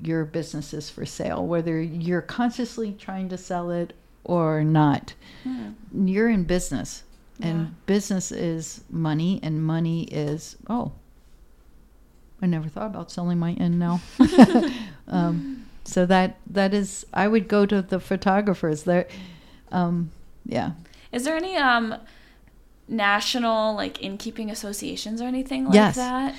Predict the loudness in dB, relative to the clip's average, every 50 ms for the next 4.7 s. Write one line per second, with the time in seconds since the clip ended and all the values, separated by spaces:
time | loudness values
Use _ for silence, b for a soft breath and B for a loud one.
0 | -10 -4 2 6 8 8 8 8 6 6 4 2 2 2 0 2 2 4 6 6
1 | 4 4 2 0 0 0 2 0 0 -2 -6 -10 -12 -18 -20 -20 -20 -20 -20 -12
2 | -6 -2 -2 0 0 0 0 -2 -2 0 0 -2 -2 -4 -10 -18 -12 -8 -4 -4
3 | -4 -4 -6 -8 -10 -10 -8 -10 -8 -8 -8 -8 -8 -4 -2 0 0 0 0 -2
4 | -4 -4 -2 -2 -2 -2 0 0 0 2 2 0 0